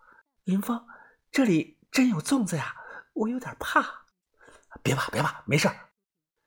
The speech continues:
凡是干盗墓的，或者是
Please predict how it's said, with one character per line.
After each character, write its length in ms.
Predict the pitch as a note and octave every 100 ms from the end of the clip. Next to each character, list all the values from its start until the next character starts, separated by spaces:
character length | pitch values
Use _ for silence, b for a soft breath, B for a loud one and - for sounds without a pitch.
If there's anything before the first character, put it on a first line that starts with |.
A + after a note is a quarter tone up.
| _ _ _ -
凡 240 | C#3+ A3
是 260 | G3+ D#3+ C3+
干 300 | - D3+ A#2
盗 220 | E3+ B2+
墓 180 | D3 B2+
的， 200 | F2+ F2+
或 180 | - B2
者 100 | F#2
是 280 | A#2+ F#2+